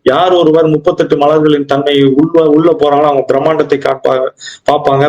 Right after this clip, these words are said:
மிராக்கிள்ஸை பார்ப்பாங்கன்னு சொல்லியிருக்காரு. அப்படி இல்லாதவங்க ரெமடியை வந்து சிம்டம்ஸ் மட்டும் சாப்பிட்டு உணவு, உடம்பை கு-, குணப்படுத்திக் கொள்ளுங்கள், மனதை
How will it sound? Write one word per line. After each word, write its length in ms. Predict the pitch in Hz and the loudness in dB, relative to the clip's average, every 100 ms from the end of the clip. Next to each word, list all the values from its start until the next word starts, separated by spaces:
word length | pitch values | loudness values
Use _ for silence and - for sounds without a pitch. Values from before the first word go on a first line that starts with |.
| 139 | 0
மிராக்கிள்ஸை 500 | 160 185 175 - 135 | 0 0 -2 -2 -2
பார்ப்பாங்கன்னு 420 | 131 127 123 123 | -2 -2 -4 -4
சொல்லியிருக்காரு. 380 | 127 110 - - _ _ | -2 -2 -4 -20 _ _
அப்படி 220 | 127 131 | -2 0
இல்லாதவங்க 500 | 135 170 160 139 135 160 - - - - | 2 2 0 0 -2 -4 -8 -20 -10 -2
ரெமடியை 480 | 143 180 180 160 135 | 0 2 2 2 2
வந்து 260 | 135 139 | 2 0
சிம்டம்ஸ் 460 | 151 170 180 180 - | 0 0 0 -2 -2
மட்டும் 220 | 143 147 | -2 -2
சாப்பிட்டு 400 | 143 135 139 143 | 0 0 2 2
உணவு, 440 | 139 147 135 135 - | 2 0 0 -2 -2
உடம்பை 360 | 139 156 156 | 0 0 0
கு-, 220 | 135 131 127 | -2 -2 -2
குணப்படுத்திக் 440 | 139 147 - - 131 | -2 -2 -4 -4 0
கொள்ளுங்கள், 340 | 123 120 156 | 0 0 -2
மனதை 380 | 139 143 143 | 0 0 0